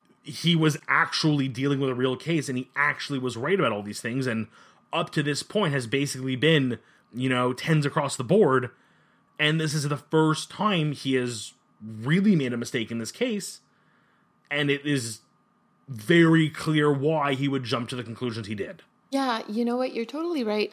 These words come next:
Speaker 2: And again, like, it sort of brings the spotlight back to the whole, like, impaired judgment thing. Like, he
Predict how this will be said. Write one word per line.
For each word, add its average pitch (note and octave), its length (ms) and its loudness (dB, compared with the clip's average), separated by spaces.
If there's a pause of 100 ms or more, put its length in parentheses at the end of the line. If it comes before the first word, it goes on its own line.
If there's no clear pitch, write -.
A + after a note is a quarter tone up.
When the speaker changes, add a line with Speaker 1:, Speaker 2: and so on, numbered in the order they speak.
(140)
Speaker 2:
And G3 460 -2 (100)
again, A3 420 0
like, F3 220 -4
it F#3 120 -2 (260)
sort - 340 -2
of G3+ 180 -6
brings G3+ 300 -2
the F#3+ 140 -6
spotlight F#3 540 -2
back E3+ 260 -4
to G3+ 100 -8
the F3 100 4
whole, F3 320 -2
like, - 400 -4
impaired F3+ 500 -4
judgment - 640 -6 (180)
thing. D3+ 340 -6 (360)
Like, F#3 140 0
he G#3+ 520 0